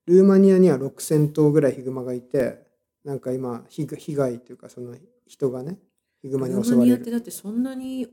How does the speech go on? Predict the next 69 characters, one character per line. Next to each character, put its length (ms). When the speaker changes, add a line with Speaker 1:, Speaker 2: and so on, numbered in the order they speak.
Speaker 2:
大 160
き 160
く 140
な 120
い 60
も 80
ん 140
ね。 160
面 180
積 240
自 160
体。 120
Speaker 1:
ど 300
う、 260
確 280
か 100
に 100
ね。 200
う 120
ん。 100
ほ-、 200
ド 140
イ 80
ツ 80
よ 60
り 80
は 180
大 120
き 140
く 120
な 160
い 80
気 120
が 80
す 220
る 60
ね。 80
Speaker 2:
六 200
千 280
頭 180
か。 420
Speaker 1:
う 60
ん。 240
な 100
ん 40
か 80
む 100
っ 40
ち 200
ゃ、 80
そ 100
の 140
東 120
欧 340
に 160
は 340
ま 120
だ 120
結 300
構 80
ヒ 100
グ 120
マ 120
い 80
る 120
ら 100
し 100
く 120
て、 280